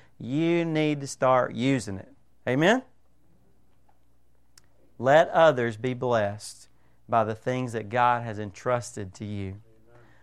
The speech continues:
One day, I'm gonna have to give an account to God. "Robbie, first of all, did you know me personally?" And I thank God that at twelve years old I answered that question. "Yes, I do, Jesus."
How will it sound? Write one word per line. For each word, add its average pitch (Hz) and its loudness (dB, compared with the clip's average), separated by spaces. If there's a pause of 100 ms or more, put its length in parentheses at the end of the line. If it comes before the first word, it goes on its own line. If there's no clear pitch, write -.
(180)
One 196 4
day, 220 6 (680)
I'm 175 8
gonna 147 2
have 143 0
to 127 -8
give 139 0
an 127 -2
account 123 -2
to 117 -10
God. 110 -2 (1700)
"Robbie, 135 4 (520)
first 156 -2
of 123 -6
all, 113 2 (380)
did 117 -6
you 135 0
know 143 0
me 143 -2
personally?" 107 -6 (1200)
And 113 -10
I 117 -6
thank 135 -6
God 123 0
that 110 -4
at 107 -12
twelve 120 -2
years 117 -6
old 110 0
I 104 -4
answered 104 -10
that 104 -8
question. 107 -6 (580)
"Yes, 123 -12
I 123 -4
do, 113 -6
Jesus." 101 -14